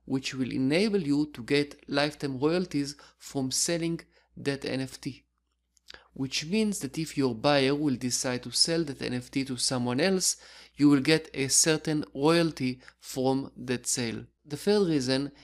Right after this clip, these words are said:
is to protect your work. As an artist, N F Ts will let you protect your work by assigning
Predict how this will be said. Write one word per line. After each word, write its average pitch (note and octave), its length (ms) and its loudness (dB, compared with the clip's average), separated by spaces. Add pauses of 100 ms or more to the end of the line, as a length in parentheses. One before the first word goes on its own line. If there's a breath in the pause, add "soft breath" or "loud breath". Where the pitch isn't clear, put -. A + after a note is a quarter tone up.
(120)
is C#3 180 -4
to D#3 100 -6
protect D3 540 -6
your C3 180 2
work. A#2+ 420 -2 (300)
As G3 140 0
an G#3 140 2
artist, D#3+ 640 -2 (220)
N E3 160 0
F E3+ 180 -2
Ts E3 300 0
will C3+ 200 -2
let C#3+ 220 -2
you C#3+ 80 -2
protect F#3 600 -4
your C3+ 140 0
work A#2+ 380 -4 (260 soft breath)
by B2+ 140 0
assigning E3+ 640 0